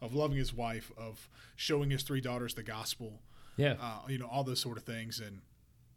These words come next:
Speaker 1: you know, e-, e-, even to this day, it's, it's somebody I can call and, and talk to and say, "Hey, like,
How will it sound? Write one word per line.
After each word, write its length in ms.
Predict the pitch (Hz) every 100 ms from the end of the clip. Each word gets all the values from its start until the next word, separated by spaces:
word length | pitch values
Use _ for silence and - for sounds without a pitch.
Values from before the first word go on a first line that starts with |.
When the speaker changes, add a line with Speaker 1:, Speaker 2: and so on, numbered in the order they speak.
| - - -
Speaker 1:
you 80 | 156
know, 100 | 156
e-, 220 | 160 160
e-, 140 | 165 -
even 180 | 170 139
to 40 |
this 180 | 117 113
day, 260 | 117 117 113
it's, 160 | 110
it's 120 | 139
somebody 240 | 139 131 113
I 80 | 110
can 140 | 110
call 420 | - 120 110 107
and, 80 | 107
and 140 | 110
talk 240 | 104 113 101
to 80 | 107
and 100 | -
say, 120 | 101
"Hey, 240 | 120 110 101
like, 240 | 98